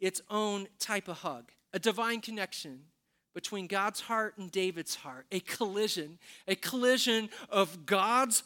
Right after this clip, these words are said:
heart and David's heart, a collision of love that tethers. Think about a string that,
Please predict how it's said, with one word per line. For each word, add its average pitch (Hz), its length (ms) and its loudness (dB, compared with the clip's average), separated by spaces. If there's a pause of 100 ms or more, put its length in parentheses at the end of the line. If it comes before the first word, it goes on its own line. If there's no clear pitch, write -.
(120)
heart 277 520 4 (220)
and 202 260 2
David's 180 600 -2
heart, 165 500 0 (1040)
a 180 60 -8
collision 240 540 0
of 196 240 -6
love 208 380 0
that - 260 -8
tethers. 165 540 -4
Think 220 240 -4
about 185 240 -6
a 214 60 -8
string 175 640 -4
that, 143 140 -12